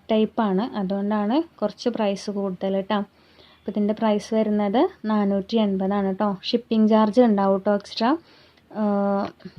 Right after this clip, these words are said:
നമ്മുടെ കേരളത്തിലാണെങ്കിൽ നാൽപത് രൂപ ഷിപ്പിംഗ് വരും. Other സ്റ്റേറ്റ് ആണെങ്കിൽ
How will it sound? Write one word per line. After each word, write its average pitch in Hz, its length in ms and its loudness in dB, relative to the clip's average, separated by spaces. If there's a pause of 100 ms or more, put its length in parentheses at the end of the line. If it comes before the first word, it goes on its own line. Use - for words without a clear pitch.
(260)
നമ്മുടെ 214 500 0
കേരളത്തിലാണെങ്കിൽ 214 1000 2
നാൽപത് 202 540 0
രൂപ 202 180 0
ഷിപ്പിംഗ് 202 500 -2
വരും. 208 420 0 (120)
Other 196 220 0
സ്റ്റേറ്റ് 208 420 -4
ആണെങ്കിൽ 208 480 0